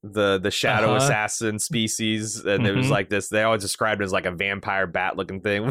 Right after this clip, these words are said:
Speaker 1: <laughs> They're just gonna bury him under pounds and pounds of latex
Speaker 2: <laughs>
Speaker 1: makeup and have him be a horrifying assassin alien that's
Speaker 2: I
Speaker 1: just
Speaker 2: hope
Speaker 1: skulking
Speaker 2: not.
Speaker 1: in the shadows. 'Cause, yeah, it's like, I, yeah, it's like, 'cause, like, when he was described in casting as, uh,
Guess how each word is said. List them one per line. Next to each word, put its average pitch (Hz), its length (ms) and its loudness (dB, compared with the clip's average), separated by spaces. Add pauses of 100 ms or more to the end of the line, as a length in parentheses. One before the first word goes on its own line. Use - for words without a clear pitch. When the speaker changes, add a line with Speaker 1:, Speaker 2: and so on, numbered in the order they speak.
Speaker 1:
<laughs> - 40 -6
They're 240 120 4
just 208 140 0
gonna 196 140 4
bury 123 400 4
him 117 100 2
under 107 480 2 (440)
pounds 131 360 0
and 113 140 -2
pounds 123 300 0
of 110 80 2
latex 110 500 0
Speaker 2:
<laughs> 104 40 -2
Speaker 1:
makeup 104 440 2
and 98 100 0
have 101 180 0
him 98 100 -6
be 101 140 0
a 92 100 4
horrifying 95 920 0 (680)
assassin 101 800 -2
alien 92 640 0 (500)
that's 92 200 -4
Speaker 2:
I - 20 0
Speaker 1:
just 170 160 2
Speaker 2:
hope 156 100 2
Speaker 1:
skulking 98 380 0
Speaker 2:
not. 95 100 -2
Speaker 1:
in 92 60 -4
the 95 80 -4
shadows. 95 840 0
'Cause, 131 180 -2
yeah, 208 200 2
it's 165 100 -4
like, 151 260 0 (640)
I, 170 140 2
yeah, 196 300 4
it's 151 100 0
like, 139 80 -2
'cause, 170 160 0
like, 165 180 2
when 170 160 4
he 180 180 4
was 190 100 0
described 170 540 2
in 123 260 0
casting 135 420 -2
as, 98 320 -4
uh, 95 400 2